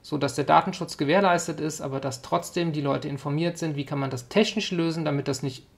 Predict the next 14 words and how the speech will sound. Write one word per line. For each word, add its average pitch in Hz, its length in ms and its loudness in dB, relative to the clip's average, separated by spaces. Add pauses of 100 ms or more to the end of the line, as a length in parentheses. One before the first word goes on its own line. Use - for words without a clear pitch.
irgendwo 131 340 0 (160)
vergessen 196 440 4
geht, 294 220 4 (160)
dass 131 200 -6
Mails 160 320 -2
nicht 190 180 -4
gelesen 196 420 4
werden 190 260 4
et 175 120 -6
cetera“, 190 480 0 (1000)
dann 185 440 6 (840)
bin 170 160 4
ich - 240 -2
dabei. 139 400 0